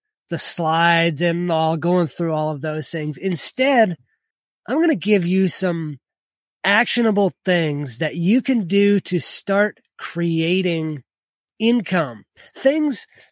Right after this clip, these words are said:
that will, well, I'm gonna give you some ideas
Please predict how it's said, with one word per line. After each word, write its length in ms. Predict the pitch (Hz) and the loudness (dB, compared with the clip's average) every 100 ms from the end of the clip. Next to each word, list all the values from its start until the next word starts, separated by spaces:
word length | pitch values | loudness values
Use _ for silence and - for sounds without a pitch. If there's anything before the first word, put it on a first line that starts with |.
| _ - | _ -8
that 380 | 180 226 226 170 | 2 2 2 0
will, 520 | 196 208 202 196 196 | 0 4 6 6 4
well, 140 | 190 233 | 4 2
I'm 60 | |
gonna 160 | 302 302 | 4 2
give 160 | 220 240 | 2 2
you 80 | |
some 180 | - 208 | 0 0
ideas 800 | 190 160 - 185 196 156 139 - | 0 -2 -2 0 2 0 -4 -8